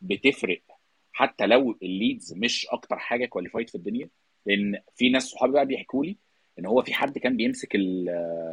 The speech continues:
السي ار ام من ناس مش كواليفايد اصلًا، يعني، اللي هو ايه، خلاص الليدز دي محدش هيكلمها تاني، هو بيكلمهم وبيطلع منهم فلوس.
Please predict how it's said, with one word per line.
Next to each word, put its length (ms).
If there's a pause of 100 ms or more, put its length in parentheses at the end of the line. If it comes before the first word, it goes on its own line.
(140)
السي 340
ار 200
ام 160 (360)
من 140
ناس 260
مش 180
كواليفايد 440
اصلًا، 400
يعني، 100
اللي 120
هو 200
ايه، 140
خلاص 360
الليدز 300
دي 120
محدش 260
هيكلمها 280
تاني، 180 (540)
هو 80
بيكلمهم 580
وبيطلع 440
منهم 240
فلوس. 440